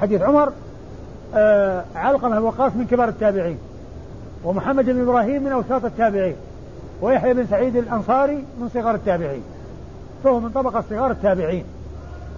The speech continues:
من طبقة صغار التابعين، يروي عنه الأوزاعي ومالك ومن كان في طبقتهم،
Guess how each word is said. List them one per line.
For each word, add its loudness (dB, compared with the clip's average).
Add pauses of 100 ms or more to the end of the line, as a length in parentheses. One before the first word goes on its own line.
(180)
من -8
طبقة 2 (720)
صغار 0
التابعين، 2 (480)
يروي 4
عنه -2
الأوزاعي 2
ومالك 2 (500)
ومن 4
كان 2
في 0
طبقتهم، 2